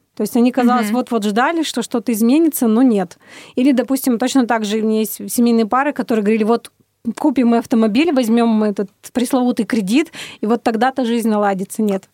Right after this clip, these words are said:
Speaker 1: Сначала надо, м, поработать с отношениями, с друзьями, с родителями, и только после этого уже строить свое благосостояние и все остальное.
Speaker 2: Хотя бывает и наоборот, когда вот, э, допустим, молодые семьи живут вместе,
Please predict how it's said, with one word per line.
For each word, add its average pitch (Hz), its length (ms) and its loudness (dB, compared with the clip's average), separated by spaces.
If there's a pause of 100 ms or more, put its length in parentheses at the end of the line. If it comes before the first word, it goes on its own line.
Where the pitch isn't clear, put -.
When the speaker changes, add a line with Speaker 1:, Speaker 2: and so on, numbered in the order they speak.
(180)
Speaker 1:
Сначала 277 340 0
надо, 233 340 -2 (120)
м, 220 120 -2
поработать 233 500 -2
с - 160 -6
отношениями, 254 800 2
с 208 60 -2
друзьями, 226 720 0 (480)
с - 160 -6
родителями, 233 800 2
и 214 100 -2
только 240 300 -2
после 247 280 -4
этого 233 200 -4
уже 208 260 -2
строить 214 380 -4
свое 214 200 -2
благосостояние 220 800 0
и - 20 -4
все 214 160 -8
остальное. 202 540 -4 (220)
Speaker 2:
Хотя 226 280 -6
бывает 233 360 -4
и 233 40 -2
наоборот, 220 500 -2
когда 196 500 -6
вот, 190 140 -8 (140)
э, 190 240 -4
допустим, 202 540 -8 (220)
молодые 208 360 -2
семьи 202 380 -4
живут 202 400 -6
вместе, 196 460 -6